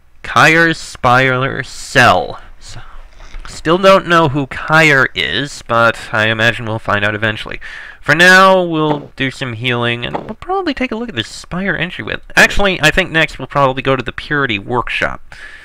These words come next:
We do have a quest for that, but for now, a couple of things to sell. Okay, I think that'll be enough for now. Uh, is that person? No, it's just a town woman. Okay, uh, that,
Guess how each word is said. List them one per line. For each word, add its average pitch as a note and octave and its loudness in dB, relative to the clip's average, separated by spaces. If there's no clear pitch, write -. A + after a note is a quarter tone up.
We A#2 -10
do C3 -2
have G#2 0
a - -16
quest - -12
for - -14
that, - -10
but B2+ -2
for C3+ -2
now, B2+ 2
a G#2+ -8
couple - -10
of - -8
things - -12
to - -20
sell. - -16
Okay, F3 6
I A2 0
think A2 -6
that'll G2+ -2
be G2 -4
enough G2+ -2
for - -6
now. D3+ 4
Uh, C#3 0
is - -20
that - -10
person? - -10
No, G#2+ -10
it's F2+ -12
just - -16
a - -16
town - -10
woman. - -16
Okay, G3 4
uh, D#3 6
that, C#4 2